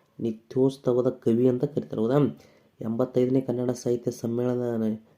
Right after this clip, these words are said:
ನಡೆದಿತ್ತಲ್ರಿ ಕಲಬುರಗಿಗೆ, ಹೌದಾ? ಅದನ್ನು, ಹ್ಮ್, ಎಚ್ ಎಸ್ ವೆಂಕಟೇಶ್ ಮೂರ್ತಿ ಅವರು, ಅ, ಅಧ್ಯಕ್ಷರಾಗಿದ್ದರು, ಹೌದಾ? ಕನ್ನಡ ಸಾಹಿತ್ಯ ಸ-,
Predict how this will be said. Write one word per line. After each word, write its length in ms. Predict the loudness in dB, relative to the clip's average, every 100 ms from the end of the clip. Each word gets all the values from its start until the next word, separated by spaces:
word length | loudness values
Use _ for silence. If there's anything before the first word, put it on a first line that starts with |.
| -12
ನಡೆದಿತ್ತಲ್ರಿ 600 | -4 -4 -2 0 2 0
ಕಲಬುರಗಿಗೆ, 580 | -2 0 2 6 6 4
ಹೌದಾ? 460 | 2 0 0 -4 -8 -20 _ _ -10
ಅದನ್ನು, 440 | -4 -2 0 0 0
ಹ್ಮ್, 520 | -4 -8 -6 -4 -6 _ _ _ _ -20 _
ಎಚ್ 200 | -8 0
ಎಸ್ 240 | 2 2 -4
ವೆಂಕಟೇಶ್ 500 | -4 -2 -2 -2 -4
ಮೂರ್ತಿ 300 | -2 0 0
ಅವರು, 220 | 0 -4
ಅ, 280 | -10 -4 -4 -4 _ _ -4
ಅಧ್ಯಕ್ಷರಾಗಿದ್ದರು, 720 | 2 2 2 -2 -2 -6 -10 -10
ಹೌದಾ? 440 | -4 -4 -4 -16 _ _ _ _ -20 -12
ಕನ್ನಡ 180 | -4 -2
ಸಾಹಿತ್ಯ 460 | -2 -4 -4 -2 -4
ಸ-, 160 | -4